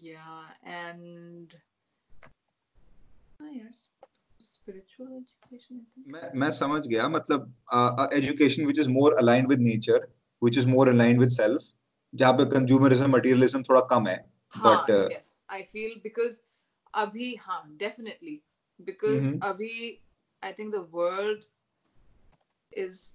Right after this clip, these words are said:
Speaker 1: at a place जहाँ सबको, you know, everyone has everything,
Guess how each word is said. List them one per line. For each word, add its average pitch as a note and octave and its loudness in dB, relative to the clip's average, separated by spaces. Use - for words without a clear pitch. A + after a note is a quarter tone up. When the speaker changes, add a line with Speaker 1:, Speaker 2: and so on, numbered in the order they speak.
Speaker 1:
at F3+ -12
a F3+ -16
place F3+ -14
जहाँ F3+ -14
सबको, G3+ -12
you F#3+ -14
know, F#3+ -18
everyone G#3 -8
has F3 -10
everything, F#3 -12